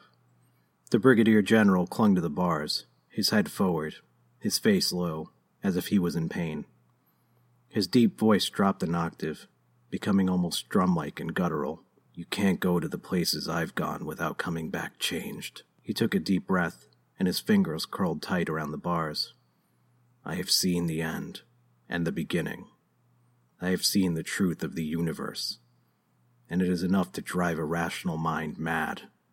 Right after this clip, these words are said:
In the true span of existence, humankind is nothing at all.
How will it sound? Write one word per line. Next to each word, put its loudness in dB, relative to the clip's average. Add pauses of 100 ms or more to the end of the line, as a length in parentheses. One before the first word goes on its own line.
(140)
In 0
the 2
true 4
span 0
of -4
existence, -4 (340)
humankind 0
is -4
nothing -2
at -6
all. -8